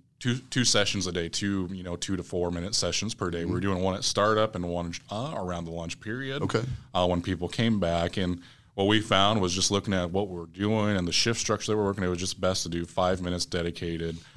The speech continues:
Speaker 1: uh, throughout, um, at the start of your shift. And then we also try to do, like, those mini sessions. So, like, a machine changeover, whatever, walking back, just doing little stretches along your ways and how important that is. So,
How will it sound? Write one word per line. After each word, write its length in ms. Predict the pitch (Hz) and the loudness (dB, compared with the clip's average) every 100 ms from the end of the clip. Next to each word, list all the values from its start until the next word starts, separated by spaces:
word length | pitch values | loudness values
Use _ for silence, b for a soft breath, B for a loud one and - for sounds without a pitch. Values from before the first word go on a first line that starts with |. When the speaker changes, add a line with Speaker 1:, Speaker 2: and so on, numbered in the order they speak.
| B B | B B
Speaker 1:
uh, 220 | - 82 | -8 -6
throughout, 540 | 143 - 87 82 80 - | -6 -2 0 2 0 -4
um, 180 | 117 107 | -4 0
at 220 | 107 - - - | 0 0 -4 -4
the 60 | 104 | 0
start 440 | - 90 87 87 | 2 4 2 0
of 160 | 98 110 | -4 -4
your 140 | 135 | -2
shift. 500 | 135 - 90 82 85 | -2 0 0 -2 -2
And 80 | 131 | 0
then 120 | 113 | 0
we 100 | 92 | 2
also 280 | 90 90 98 | 4 2 0
try 160 | - 87 | -4 -4
to 60 | |
do, 160 | 85 85 | -2 -4
like, 180 | 85 82 | -4 -6
those 200 | 80 90 | -10 -10
mini 200 | 85 85 | -8 -4
sessions. 460 | - 87 - 90 | -2 -2 -2 -2
So, 120 | - 104 | -2 -2
like, 180 | 139 | -2
a 60 | 98 | -4
machine 480 | 85 - - 87 82 | -4 -4 -4 -4 -4
changeover, 880 | - 85 85 82 82 80 82 80 82 B B B | -4 -4 -6 -8 -14 -18 -12 -10 -10 B B B
whatever, 380 | 90 87 85 85 | -2 0 2 2
walking 380 | 87 85 82 90 | 2 0 0 -2
back, 280 | 85 87 85 | 2 0 0
just 200 | 113 - | -4 -2
doing 160 | 87 | -2
little 160 | 87 82 | -4 -4
stretches 400 | - 85 82 85 | -4 -4 -4 -6
along 320 | 85 85 85 | -4 -4 -4
your 100 | 80 | -6
ways 300 | 82 85 85 | -12 -10 -8
and 80 | 85 | -8
how 160 | 87 | -6
important 400 | 101 143 113 110 | -6 -6 -8 -8
that 180 | 85 85 | -8 -6
is. 200 | 82 87 | -4 0
So, 280 | - 107 120 | 4 4 2